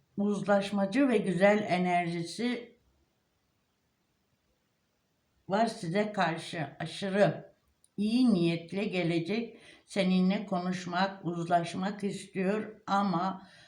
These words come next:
sarışın bir bayandan çok çok çekiniyor. Aslında başka, e,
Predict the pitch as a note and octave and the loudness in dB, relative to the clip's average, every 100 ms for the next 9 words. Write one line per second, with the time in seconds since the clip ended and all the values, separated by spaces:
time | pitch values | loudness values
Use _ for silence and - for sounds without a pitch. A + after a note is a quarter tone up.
0 | _ - - G3 F#3+ G3+ - D#4 D#4 F#3+ | _ -16 0 4 4 4 2 6 8 8
1 | F#3 F3+ D#3+ F3 E3 E3+ E3+ D#3+ E3 G3 | 6 4 4 4 4 2 2 2 2 2
2 | G#3 - C#4 A#3 - - A3 G3 - - | -2 -6 0 0 0 -6 -2 -2 -2 -8
3 | E3 - D#3 D#3 D3+ C3+ C3 - _ _ | -8 -6 -2 0 2 0 -4 -10 _ _
4 | _ _ _ _ _ _ _ _ _ _ | _ _ _ _ _ _ _ _ _ _
5 | _ _ _ _ _ _ _ _ _ - | _ _ _ _ _ _ _ _ _ -20
6 | - A#3 C#4 C4+ B3 A#3+ A#3+ - B3+ A#3 | -6 -4 4 6 6 2 0 -2 4 6
7 | A3 - | 4 0